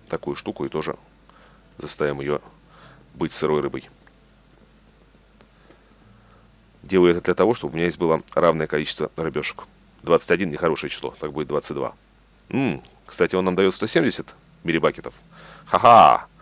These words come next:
Тогда, может быть, я не прав. Тогда, наверное, можно именно их на-, начать разводить в нашем фиштенке. Давайте-ка возьмем пару штук. И надо бы еще, наверное, сделать немножко себе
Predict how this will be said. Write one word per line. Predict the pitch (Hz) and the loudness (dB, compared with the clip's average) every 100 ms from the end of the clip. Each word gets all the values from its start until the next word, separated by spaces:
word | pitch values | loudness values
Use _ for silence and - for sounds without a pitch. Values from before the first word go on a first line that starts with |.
| - - - | -20 -20 -12
Тогда, | - 82 95 | -2 2 4
может | 104 | 2
быть, | 117 | 0
я | 117 | -2
не | 123 | 2
прав. | 151 87 - | 4 4 2
Тогда, | - 78 | -2 2
наверное, | 101 101 101 | 2 2 2
можно | 101 - 98 - | 0 0 -2 -4
именно | - 95 101 | -6 -2 0
их | - 110 - - _ - - - - - _ _ - | 0 -2 -4 -12 _ -20 -20 -20 -20 -20 _ _ -8
на-, | 82 76 | -4 -4
начать | 78 90 85 80 | -2 2 2 0
разводить | 82 90 82 - - _ _ _ - - | 0 0 0 -6 -18 _ _ _ -20 -12
в | 73 82 80 76 - | 2 6 6 4 0
нашем | 80 82 - 71 - _ _ _ _ - - _ - - | -4 -2 -4 -10 -16 _ _ _ _ -20 -20 _ -20 -8
фиштенке. | 196 - 98 76 64 - _ _ _ _ _ _ - | -4 2 2 2 -8 -14 _ _ _ _ _ _ -14
Давайте-ка | - 82 85 - | -4 -2 -2 -2
возьмем | 78 82 76 | -4 -4 -8
пару | - 76 | -6 -6
штук. | - 143 - _ _ _ - - - - - _ - | -6 -10 -10 _ _ _ -20 -20 -20 -20 -20 _ -8
И | 120 | -2
надо | 123 104 | 0 0
бы | 95 | -2
еще, | - | 0
наверное, | 98 87 87 | 0 2 0
сделать | 80 95 80 | 0 0 0
немножко | 80 78 82 82 | -2 -4 -4 -6
себе | - 71 80 | -8 -2 -2